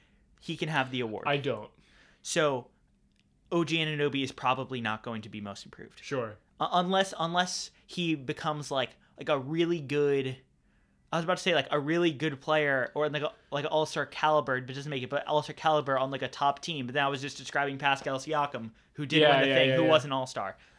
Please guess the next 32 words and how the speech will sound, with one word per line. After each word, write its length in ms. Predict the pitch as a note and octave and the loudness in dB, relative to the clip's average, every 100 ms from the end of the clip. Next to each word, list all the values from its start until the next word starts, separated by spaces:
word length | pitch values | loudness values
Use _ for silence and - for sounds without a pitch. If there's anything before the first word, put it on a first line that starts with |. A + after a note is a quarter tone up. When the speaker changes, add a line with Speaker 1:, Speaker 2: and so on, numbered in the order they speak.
| - | -4
Speaker 1:
Um, 200 | C#3 B2+ - | -4 -4 -14
so 180 | - F3 | -4 0
I 100 | E3 | 0
think 220 | D#3+ E3+ | -2 -2
that, 320 | E3 D3+ - _ _ _ _ _ - - - - | 2 2 2 _ _ _ _ _ -18 -18 -16 -8
you 100 | E3 | -2
know, 240 | C#3+ A#2+ - - - - | 0 0 -6 -18 -14 -4
the 80 | D#3 | 4
Raptors 320 | E3 F#3+ F3 | 4 4 0
are 60 | |
gonna 120 | E3+ E3 | 0 -2
be 100 | C3+ | -2
a 40 | |
good 200 | D3 C#3+ | -2 -2
team, 280 | - F3+ C3 | -4 -6 -6
but 100 | E3 | -4
you 80 | F3+ | -4
don't 160 | G#3 | -2
necessarily 600 | F3 F3+ D3 D#3+ E3 D#3 | -4 -4 -2 2 2 2
gain 300 | B2+ C#3 C#3 | 0 -2 -2
points 360 | B2 D3 D3+ - | -6 -10 -10 -10
for 140 | B2 | -10
that 340 | G#2+ G#2 G2+ - _ _ - | -6 -4 -6 -12 _ _ -10
in 220 | C3+ C3 | -8 -6
the 100 | C3+ | -6
most 240 | C3 C3 C3 | -4 -4 -6
improved 340 | A#2+ C3 A#2 | -10 -10 -8
award. 500 | A2 G#2 A2+ C3+ C3+ - _ _ _ _ _ | -8 -4 -4 -4 -6 -14 _ _ _ _ _
So 200 | - C#3+ | -6 -6
for 120 | C#3+ | 0
that 180 | D3 D3+ | 0 2
reason, 460 | C#3 B2+ C3 B2 | 0 -2 -4 -6